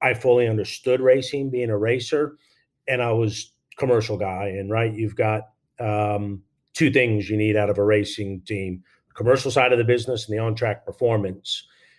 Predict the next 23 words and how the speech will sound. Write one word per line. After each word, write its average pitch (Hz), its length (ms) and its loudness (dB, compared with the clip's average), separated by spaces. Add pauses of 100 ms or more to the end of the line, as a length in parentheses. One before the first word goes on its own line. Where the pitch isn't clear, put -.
(120)
And 110 180 2
they 110 120 4
had, 113 500 2 (580)
uh, 104 480 -4 (220)
you 110 100 0
know, 98 240 0 (320)
eight 117 180 2
hundred 104 320 0
fifty 107 380 0
plus 107 500 0 (140)
people 107 540 2 (160)
that, 107 320 -2 (120)
uh, 101 180 -8
were 110 200 2
really 113 240 6
good 104 180 4
at 95 120 -2
building 107 300 2
race 107 260 2
cars 95 440 -4
and 92 280 -10
racing 110 340 -2
cars. 92 560 0